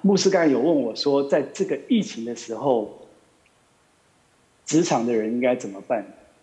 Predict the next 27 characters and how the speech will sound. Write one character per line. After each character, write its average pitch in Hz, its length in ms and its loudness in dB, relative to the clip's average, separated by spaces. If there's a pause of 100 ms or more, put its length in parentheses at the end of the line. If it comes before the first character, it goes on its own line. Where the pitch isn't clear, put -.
(960)
我 254 80 4
想 160 220 2
说 185 240 2
一 180 40 2
件 180 200 2
事 156 160 -2
情， 120 160 -6
就 143 100 0
是 127 380 -2
如 214 320 4
果 165 240 4
你 107 120 -4
现 165 220 -2
在 147 60 4
是 143 140 -2
working 156 560 -2
from 131 200 -4 (180)
home 123 300 -2
的 107 80 -8
人， 101 180 -10
在 147 120 4
家 147 220 0
里 120 160 -2
工 127 220 0
作 123 200 -2
的 - 100 -18
人， - 80 -20